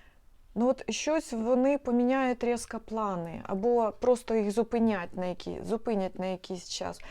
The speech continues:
але будуть злі. Ну, карта імператриця, карта України. Пряма, це добре. Ну і ще покажіть, будь ласка.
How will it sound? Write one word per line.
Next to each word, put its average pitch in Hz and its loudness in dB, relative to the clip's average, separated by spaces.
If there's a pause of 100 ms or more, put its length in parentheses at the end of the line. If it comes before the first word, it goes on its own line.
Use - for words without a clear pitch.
(160)
але 226 2
будуть 262 4
злі. 202 0 (2000)
Ну, 277 -2
карта 233 -6
імператриця, 208 -6
карта 202 -8
України. 185 -8 (600)
Пряма, 190 -2 (140)
це 202 -8
добре. 175 -6 (580)
Ну 339 0
і 320 -4
ще 220 -2
покажіть, 196 -4
будь 190 -4
ласка. 180 -10